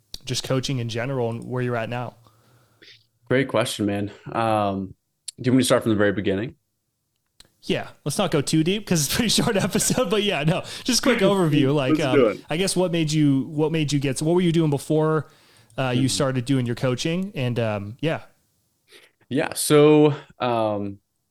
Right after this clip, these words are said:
Speaker 2: I'll dive, I'll dive a little bit deeper because it'll make sense.
Speaker 1: Sure.
Speaker 2: But I grew up playing sports, played basketball, football, ran track. That's pretty much my life.
Speaker 1: Uh-huh.
Speaker 2: Um,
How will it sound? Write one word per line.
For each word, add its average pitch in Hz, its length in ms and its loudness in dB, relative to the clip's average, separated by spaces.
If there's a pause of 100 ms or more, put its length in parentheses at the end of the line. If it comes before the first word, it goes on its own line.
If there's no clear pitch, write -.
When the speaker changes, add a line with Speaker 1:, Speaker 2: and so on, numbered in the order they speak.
(160)
Speaker 2:
I'll 135 100 2
dive, 156 300 2
I'll 143 100 0
dive 190 120 4
a 165 40 2
little 127 200 4
bit 104 80 -4
deeper 113 260 -6
because 98 460 -4
it'll 104 100 -4
make 98 220 -4
sense. 101 420 -6 (220)
Speaker 1:
Sure. - 220 -6 (400)
Speaker 2:
But 117 100 0
I 117 80 4
grew 127 260 4
up 139 180 2
playing 123 200 2
sports, - 680 -2 (240)
played 101 140 -8
basketball, 107 400 0
football, 104 380 0
ran 101 160 -2
track. 101 460 -4 (240)
That's 131 140 -4
pretty 170 180 4
much - 140 0
my 101 100 0
life. 92 460 -6 (360)
Speaker 1:
Uh-huh. 104 160 -10 (300)
Speaker 2:
Um, 107 640 0